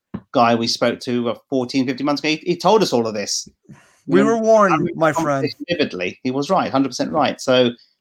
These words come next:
Speaker 1: for me, it's not over yet. I st-, we still need offensive options.
Speaker 2: Yep, I totally
Speaker 1: Kamara
Speaker 2: agree.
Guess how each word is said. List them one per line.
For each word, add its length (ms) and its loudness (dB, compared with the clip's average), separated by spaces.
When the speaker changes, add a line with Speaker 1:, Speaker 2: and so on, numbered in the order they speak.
Speaker 1:
for 80 4
me, 240 6
it's 200 -8
not 200 0
over 140 -2
yet. 280 -2
I 60 -10
st-, 260 -20
we 80 -8
still 220 -4
need 160 -2
offensive 720 -6
options. 600 -6
Speaker 2:
Yep, 220 -2
I 120 -6
totally 280 -2
Speaker 1:
Kamara 180 4
Speaker 2:
agree. 60 -2